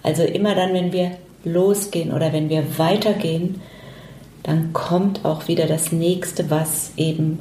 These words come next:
gegangen werden will, mit uns, durch uns. Gut, wir müssen auch manchmal stehen bleiben und Stille halten und wieder überlegen und reflektieren und gucken und spüren,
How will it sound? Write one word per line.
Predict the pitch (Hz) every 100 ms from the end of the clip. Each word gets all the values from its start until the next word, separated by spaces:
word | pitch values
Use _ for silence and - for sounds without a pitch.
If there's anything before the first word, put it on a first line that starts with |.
| -
gegangen | 165 165 160 175 180 160
werden | 151 147 147
will, | 147 - - - - -
mit | 180 -
uns, | 160 165 -
durch | 165 170 170
uns. | 160 156 - - - - -
Gut, | 269 269 151
wir | 147
müssen | 165 180
auch | - 220
manchmal | 220 247
stehen | - - 175 165
bleiben | 143 135 135 135 135 - - - - - - - - - - -
und | 160 -
Stille | - 180 170 165
halten | 151 143 135 - 135 -
und | - 147 -
wieder | 156 151 147
überlegen | 147 147 143 147 151 143
und | 143 139
reflektieren | 147 135 156 139 - - 156 147 135
und | 143 147 - - -
gucken | - 180 - 151 147
und | 151 139
spüren, | - - 160 156 147 147